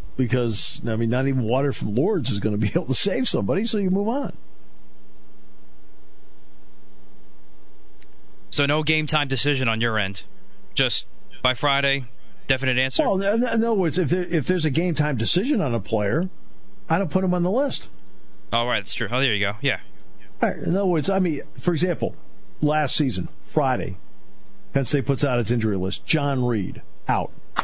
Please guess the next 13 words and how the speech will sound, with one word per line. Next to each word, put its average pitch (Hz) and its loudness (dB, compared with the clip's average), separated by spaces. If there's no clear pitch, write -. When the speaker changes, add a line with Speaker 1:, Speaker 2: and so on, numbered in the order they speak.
Speaker 1:
Well, 233 2
we 269 2
already, 269 2
you 226 4
know, 147 2
I 185 0
mean, 139 2
we 139 4
know 156 2
John 139 2
Reed, 127 2
you 127 2
know, 101 0